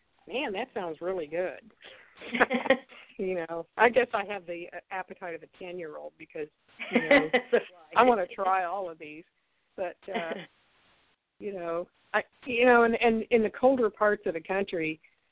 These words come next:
Speaker 1: this kind of, they're all kind of fairly heavy recipes, but
Speaker 2: Yeah.
Speaker 1: this is how you eat in the winter when,
Speaker 2: Yeah.
Speaker 1: you know, you're trying to keep warm. So, uh,
Speaker 2: Yeah.
Speaker 1: you know, I, I love that you included recipes.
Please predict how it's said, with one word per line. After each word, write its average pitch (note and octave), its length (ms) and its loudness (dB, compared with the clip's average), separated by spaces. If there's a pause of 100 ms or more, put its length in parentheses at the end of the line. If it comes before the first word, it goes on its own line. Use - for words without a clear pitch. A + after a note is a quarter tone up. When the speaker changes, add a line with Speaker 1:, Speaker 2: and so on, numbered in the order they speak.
(340)
Speaker 1:
this G#3+ 140 6 (180)
kind G3+ 220 4
of, E3+ 140 2 (440)
they're G3 200 8
all B3+ 160 8
kind G3+ 220 0
of E3+ 80 -6 (100)
fairly F#3+ 340 -2 (100)
heavy F#3+ 300 -6
recipes, E3+ 640 -10 (100)
but F3 160 4 (480)
Speaker 2:
Yeah. G#3+ 60 8
Speaker 1:
this A3 80 2
is A3 180 2
how G3+ 380 6
you F#3 240 0
eat A#3 200 0
in G3+ 60 -10
the F3+ 60 -6
winter D#3+ 400 -10 (100)
when, F3 380 -6 (580)
Speaker 2:
Yeah. B2+ 160 -6
Speaker 1:
you - 60 -2
know, E3+ 120 -4
you're F3+ 200 -6 (100)
trying F#3+ 300 -4
to E3 240 4 (640)
keep G#3+ 240 2
warm. E3 480 4 (560)
So, E3 400 0
uh, D#3+ 40 6
Speaker 2:
Yeah. C#3+ 220 6 (1000)
Speaker 1:
you D#3+ 120 -6
know, D#3+ 400 -4
I, G3 120 6 (120)
I A#3 60 6
love A3+ 300 6
that G3 100 0
you G3 140 -4
included F#3+ 420 -6
recipes. F#3 460 -8